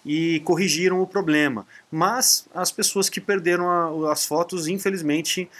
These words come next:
não, não recuperaram, tá? Então a versão aí do Lightroom Mobile, é o Lightroom pra I O S e iPad O S, é a versão cinco ponto quatro ponto um.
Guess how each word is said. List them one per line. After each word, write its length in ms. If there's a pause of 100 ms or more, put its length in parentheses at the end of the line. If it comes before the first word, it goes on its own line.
(160)
não, 520
não 240
recuperaram, 800
tá? 320 (240)
Então 260
a 40
versão 440
aí 140
do 60
Lightroom 440
Mobile, 480
é 120
o 140
Lightroom 440
pra 400
I 140
O 100
S 440
e 140
iPad 460
O 80
S, 340
é 60
a 40
versão 320
cinco 380
ponto 320
quatro 380
ponto 360
um. 240